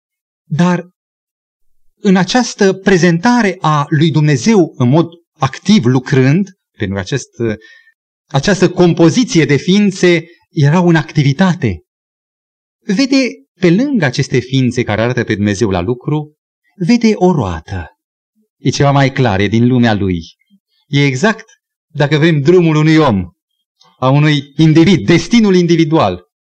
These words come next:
Și vede nu numai una, vreo patru roți. Descoperă că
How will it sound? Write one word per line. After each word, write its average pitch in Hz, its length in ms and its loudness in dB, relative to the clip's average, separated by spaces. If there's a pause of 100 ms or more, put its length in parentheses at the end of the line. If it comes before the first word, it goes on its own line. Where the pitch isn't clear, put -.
(460)
Și - 140 0
vede 269 180 2
nu 294 140 2
numai 302 200 2
una, 185 240 2
vreo 190 140 2
patru 190 480 2
roți. - 540 -6 (920)
Descoperă 185 600 -2
că 160 420 -4